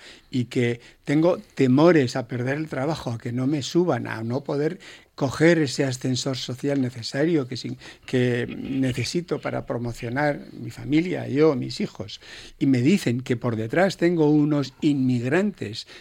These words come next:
que lo que están dispuestos a hacer mi trabajo por mucho menos dinero, evidentemente es muy fácil fomentar el odio contra la-, los inmigrantes. ¿Por qué? Porque van directamente contra lo que yo creo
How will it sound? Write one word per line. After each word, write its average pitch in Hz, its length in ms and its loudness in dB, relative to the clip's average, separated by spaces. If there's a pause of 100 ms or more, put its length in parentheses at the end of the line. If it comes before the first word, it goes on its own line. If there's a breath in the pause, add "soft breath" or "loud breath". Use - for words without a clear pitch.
(120 loud breath)
que 143 240 2
lo 135 280 -2
que 131 380 0
están 170 260 0
dispuestos 185 500 -4
a 170 60 0
hacer 151 240 0
mi 151 220 0
trabajo 175 540 -2 (220 loud breath)
por 139 220 -2
mucho 156 400 -2
menos 170 340 0
dinero, 190 460 -4 (140)
evidentemente 147 760 0
es 156 100 -6
muy 170 160 -4
fácil 165 360 -6
fomentar 123 520 -4 (280 loud breath)
el 120 160 0
odio 110 260 2
contra 104 300 -8
la-, 101 180 -10
los 131 260 -10
inmigrantes. 113 600 -8
¿Por 117 200 -2
qué? 190 200 4 (180 loud breath)
Porque 131 260 0
van 214 200 4
directamente 139 800 0
contra 127 320 0
lo 123 160 0
que 127 140 -4
yo 127 200 0
creo 131 320 0